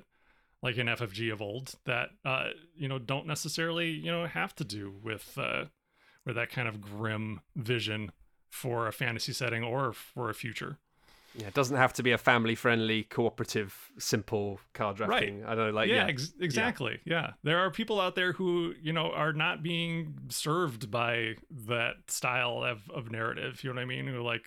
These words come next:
Speaker 1: who look
Speaker 2: Mm-hmm.
Speaker 1: at something like an Arkham Horror, just like, "Eh, you know, that just kinda looks gross." Um, <laughs> and, you know, which is a bummer 'cause those are fun games, but, uh, uh,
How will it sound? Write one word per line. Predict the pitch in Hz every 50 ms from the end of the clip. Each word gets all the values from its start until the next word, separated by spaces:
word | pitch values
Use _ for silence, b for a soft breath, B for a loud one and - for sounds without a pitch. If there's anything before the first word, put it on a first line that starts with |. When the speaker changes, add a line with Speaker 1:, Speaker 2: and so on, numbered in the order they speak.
| -
Speaker 1:
who | - 135 131
look | 127 120 117
Speaker 2:
Mm-hmm. | 117 131 139
Speaker 1:
at | 135 -
something | - 131 123 - 135 127 123 123 120 120 113 b b b b b b b b b b b b
like | 139 143 143
an | 156 147
Arkham | 135 131 123 - 131 104
Horror, | 95 117 120 120 120 120
just | 113 104 -
like, | 123 110 95
"Eh, | 110 131 131 131 123 117 110 104 - - - 135
you | 120
know, | 117 110 104 101
that | 107 110 - -
just | - - - -
kinda | - 127 113
looks | 117 - - -
gross." | - - - 117 - - - - - - - - - _ _ -
Um, | 151 127 127 127 131 139 - 147 - - - - -
<laughs> | 240 240 214 - - - - - - - - - - - -
and, | 135 117 113 123 127 131 127 - - 170
you | 247 190 160
know, | 139 131 127 135 - - -
which | - 156 160 151
is | 196
a | 202
bummer | 170 - 214 262 262 190 190 202
'cause | 196 - 170 156 160
those | 175 175 175 175
are | 180 160
fun | - 190 180 175
games, | 170 185 214 185 151 147 151 - - - -
but, | - 127 113 147 147 143 139 - _ -
uh, | 151 135 139 131 131 135 139 - - - - _ - -
uh, | 151 131 127 131